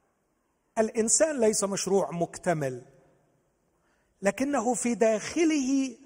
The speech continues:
شغف وشوق أن يصير إنسانا، أن يكون إنسان، لديه حلم أن يكون إنسان، حتى لو مش قادر يتخيل ما هي ملامح جمال الإنسان وعظمة الإنسان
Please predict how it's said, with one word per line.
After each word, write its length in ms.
شغف 680
وشوق 680
أن 100
يصير 680
إنسانا، 840
أن 120
يكون 580
إنسان، 640
لديه 320
حلم 540
أن 160
يكون 440
إنسان، 720
حتى 320
لو 120
مش 240
قادر 300
يتخيل 680
ما 200
هي 180
ملامح 540
جمال 600
الإنسان 600
وعظمة 580
الإنسان 580